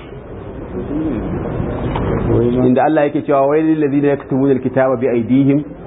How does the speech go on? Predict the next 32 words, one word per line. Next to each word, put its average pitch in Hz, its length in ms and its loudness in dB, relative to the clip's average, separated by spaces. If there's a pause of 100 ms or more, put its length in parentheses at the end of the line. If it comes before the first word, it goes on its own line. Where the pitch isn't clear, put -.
(140)
thumma 147 260 4
yaquluna 131 440 2
hadha 131 340 2
min 123 140 0
indillahi 127 500 2
liyashtaru 127 460 2
bihi 123 160 4
thamanan 123 320 2
qalila 123 320 2 (420)
wa 120 80 -4
wailul 131 220 0
lahum 127 240 4
mimma 123 260 4 (200)
kasabat 123 320 0
aydihim 127 420 2 (540)
mimma 127 260 4
kasabat 131 320 0
aydihim 135 440 2
wa 117 80 2
wailul 127 180 2
lahum 127 200 4
mimma 123 420 2
yaksubun." 120 460 -2 (440)
Yace 139 320 2
ya 147 220 4
faɗi 160 200 -8
wailun, 147 440 0 (500)
wailun 143 280 2
guda 127 180 2
nawa? 139 160 2 (720)
Guda 127 260 2
uku. 127 180 -4